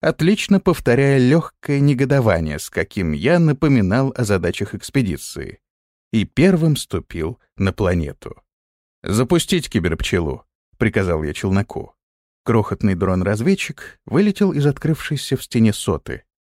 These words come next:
Продолговатый цилиндр лишь отдаленно походил на земную пчелу,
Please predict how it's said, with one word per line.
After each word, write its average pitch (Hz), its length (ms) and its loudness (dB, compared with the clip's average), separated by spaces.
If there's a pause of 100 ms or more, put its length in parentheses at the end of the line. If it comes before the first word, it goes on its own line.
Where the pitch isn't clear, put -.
(400)
Продолговатый 104 760 0
цилиндр 151 680 0
лишь 180 260 0
отдаленно 151 640 2
походил 110 460 0
на 117 200 6
земную 101 400 4
пчелу, - 540 -2